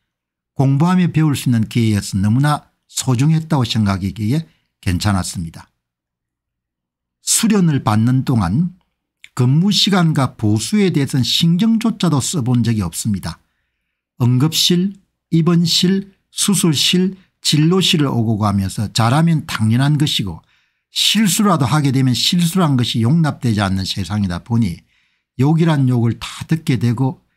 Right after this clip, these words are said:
제 자신이 의사란 생각보다도 전능한 노동자가 된 듯한 기분을 예외 없이 경험했습니다. 지금 여러분께서는 전공의 생활을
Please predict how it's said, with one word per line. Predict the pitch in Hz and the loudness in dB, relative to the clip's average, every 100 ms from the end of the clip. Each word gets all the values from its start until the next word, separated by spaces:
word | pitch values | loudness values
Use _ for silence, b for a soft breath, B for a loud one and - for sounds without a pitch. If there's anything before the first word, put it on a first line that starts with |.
| _ _ _ | _ _ _
제 | - 127 | 0 0
자신이 | 143 156 160 180 165 151 | 2 0 2 2 2 0
의사란 | 175 202 180 147 120 | 0 0 2 2 0
생각보다도 | 117 127 123 - 127 107 98 147 160 - _ _ _ _ | 0 0 -2 -2 -4 -2 -2 -2 -2 -6 _ _ _ _
전능한 | 107 104 120 135 131 | 0 2 2 2 2
노동자가 | 117 120 156 170 165 143 107 | 2 2 2 2 2 0 0
된 | 101 95 | -2 -2
듯한 | 107 104 92 | -4 -4 -4
기분을 | 87 95 92 117 165 165 b b b 117 | -4 -8 -2 0 0 -2 b b b 0
예외 | 135 156 165 | 2 2 2
없이 | 151 113 - 165 160 160 | 0 -2 -2 -2 -2 -2
경험했습니다. | 120 104 85 82 - 95 85 - _ _ _ _ _ | -2 -2 -4 -10 -14 -20 -20 -20 _ _ _ _ _
지금 | - 185 180 147 | 0 2 2 2
여러분께서는 | 147 165 180 170 165 175 165 104 160 - _ _ _ _ _ _ _ b b b b b b - | 2 2 2 2 0 0 0 2 0 -4 _ _ _ _ _ _ _ b b b b b b -4
전공의 | 151 156 175 190 233 233 202 170 | 2 2 2 2 2 2 2 2
생활을 | - 156 135 117 | 0 0 2 0